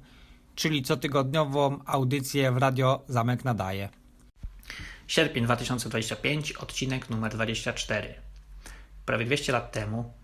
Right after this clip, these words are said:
dwudziestego ósmego sierpnia tysiąc osiemset dwudziestego ósmego roku,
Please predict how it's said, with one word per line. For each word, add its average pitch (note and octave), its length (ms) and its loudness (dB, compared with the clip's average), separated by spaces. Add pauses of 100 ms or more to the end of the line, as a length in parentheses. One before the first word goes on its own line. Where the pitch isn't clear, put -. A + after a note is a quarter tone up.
(240)
dwudziestego A#2+ 420 -2
ósmego B2+ 500 -2
sierpnia A2 440 -2
tysiąc - 360 -6
osiemset - 600 -2 (220)
dwudziestego A2 520 -2
ósmego A#2 360 -2
roku, A2 380 -2